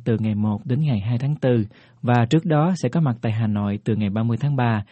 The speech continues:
để tham dự hội nghị thượng đỉnh tiểu vùng Mekong mở rộng lần thứ sáu. Bộ Ngoại giao Việt Nam vừa loan báo Ngoại trưởng Vương Nghị sẽ gặp Ngoại trưởng Việt Nam Phạm Bình Minh, chào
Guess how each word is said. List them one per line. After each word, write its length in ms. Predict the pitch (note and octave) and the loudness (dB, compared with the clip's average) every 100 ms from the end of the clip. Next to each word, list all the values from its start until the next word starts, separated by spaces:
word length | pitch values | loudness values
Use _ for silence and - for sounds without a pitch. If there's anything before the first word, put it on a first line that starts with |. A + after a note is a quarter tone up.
| - - | -16 -4
để 240 | A#2+ A2+ | 0 0
tham 240 | B2+ D3 C3+ | 2 0 2
dự 220 | A2 G#2 | 2 2
hội 200 | G#2 A2 | 0 0
nghị 120 | G#2+ | 0
thượng 200 | G2+ G#2+ | 0 -2
đỉnh 220 | G#2+ G2+ C#3 | 0 -2 -2
tiểu 140 | - A2+ C3+ | 0 0 2
vùng 180 | G#2+ G2 | 0 2
Mekong 420 | A2 B2 A#2 G#2+ | 0 0 0 0
mở 160 | G#2 | 0
rộng 240 | G#2 G2+ G2 | 0 -2 -2
lần 200 | G2+ F2+ | -2 -2
thứ 100 | A#2+ A#2 | -4 -2
sáu. 280 | A#2+ A2+ E3 - _ _ _ | -2 -2 -4 -6 _ _ _
Bộ 200 | C#3 C3 | 2 6
Ngoại 140 | C3 C3+ | 6 6
giao 100 | D#3+ | 4
Việt 160 | C3 | 2
Nam 240 | D3+ D#3 C#3+ | 2 0 2
vừa 180 | A#2 | 2
loan 260 | A2+ C3+ D3 | 2 2 2
báo 280 | C3 C#3 F3 | 2 2 2
Ngoại 120 | B2+ G#2 | 2 2
trưởng 200 | A2 B2+ | 0 2
Vương 220 | D3 C3+ | 2 2
Nghị 260 | A2+ G2+ A2 - | 2 0 -2 -2
sẽ 80 | B2 | -2
gặp 160 | A#2+ G#2+ | -2 -2
Ngoại 180 | G#2+ G#2 | -2 -2
trưởng 200 | A2 A2 | -2 -2
Việt 200 | A#2 A#2+ | -4 -2
Nam 220 | B2+ B2 | -2 -2
Phạm 300 | A#2 G2 A2 | -4 -4 -2
Bình 200 | G#2+ G#2 | -2 0
Minh, 200 | B2 A2 - - _ | 0 0 -6 -20 _
chào 200 | - A#2 | -2 0